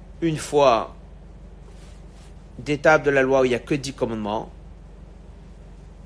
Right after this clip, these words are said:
Et pourquoi est-ce qu'après il y a eu les deuxièmes ? Et pourquoi est-ce que dans les deuxièmes il y a plus de choses ? S'il y a plus de choses, pourquoi on ne les a pas remis dans les premières ?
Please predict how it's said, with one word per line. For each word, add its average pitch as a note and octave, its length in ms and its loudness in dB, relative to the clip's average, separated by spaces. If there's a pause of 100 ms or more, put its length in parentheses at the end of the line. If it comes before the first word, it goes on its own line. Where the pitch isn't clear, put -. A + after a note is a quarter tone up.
(160)
Et - 80 2
pourquoi F#3+ 260 0
est-ce G3 120 0
qu'après F#3+ 360 4
il F#3 60 4
y E3+ 40 4
a D#3+ 80 4
eu E3+ 320 -2 (140)
les D3 220 0
deuxièmes ? C3+ 540 0 (140)
Et A#2 60 -8
pourquoi F3 260 -4
est-ce F3 80 -2
que E3+ 60 -6
dans D#3+ 160 2
les D3+ 100 0
deuxièmes C#3+ 300 -2
il D3+ 40 0
y - 20 2
a C3+ 60 0
plus D3+ 280 -8
de C3 120 -4
choses ? G#2+ 500 -8 (260)
S'il - 160 -6
y F3+ 40 4
a F3 60 6
plus F3 220 -2
de D#3+ 60 -2
choses, D#3+ 220 -2
pourquoi - 320 0
on - 20 0
ne D3+ 60 -2
les C3 120 -4
a B2 80 2
pas C3 120 2
remis B2 260 -4
dans A#2 120 -6
les A2 100 -8
premières ? G#2 400 -10